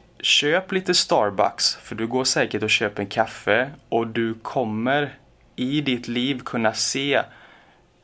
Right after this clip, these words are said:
om Starbucks är coolt, om de håller sig mot sina konkurrenter.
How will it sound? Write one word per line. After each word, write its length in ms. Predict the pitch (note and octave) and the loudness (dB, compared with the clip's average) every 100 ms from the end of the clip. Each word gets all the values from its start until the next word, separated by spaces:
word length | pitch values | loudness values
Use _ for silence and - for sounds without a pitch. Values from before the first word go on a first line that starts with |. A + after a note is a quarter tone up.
| _ _ _ | _ _ _
om 260 | A#2+ C#3+ | 0 0
Starbucks 640 | D3 - C#3+ B2+ B2+ B2 - | 0 0 0 2 0 -2 -6
är 40 | |
coolt, 560 | - D3 D3+ D#3+ - - - | -4 -2 -2 -4 -8 -16 -4
om 280 | B2 B2 A#2+ | 0 0 2
de 160 | A#2+ A#2+ | 0 0
håller 300 | C3 G#2 G2 | 0 0 -2
sig 200 | - G#2+ | -2 -2
mot 180 | G2+ | -4
sina 240 | - G#2+ G2 | -6 -2 -4
konkurrenter. 840 | - G2+ G#2 G#2 F#2 F#2 B2 C#3+ | -4 -8 -4 -4 -4 -2 -2 -2